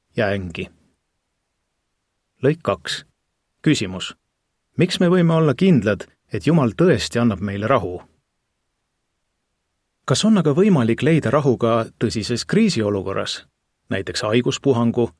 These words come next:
katastroofi, rahvarahutuste või tagakiusamise korral? Sellised olukorrad võivad külvata hirmu.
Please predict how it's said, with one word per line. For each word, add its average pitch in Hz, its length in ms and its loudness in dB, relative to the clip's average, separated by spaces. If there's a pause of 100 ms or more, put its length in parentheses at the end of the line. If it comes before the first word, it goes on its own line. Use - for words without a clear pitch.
(340)
katastroofi, 113 840 -2 (300)
rahvarahutuste 120 1040 -2 (280)
või 110 100 -4
tagakiusamise 113 720 -2
korral? 98 360 -4 (640)
Sellised 165 400 2
olukorrad 110 460 2
võivad 107 280 0
külvata 110 440 -2
hirmu. 104 380 -2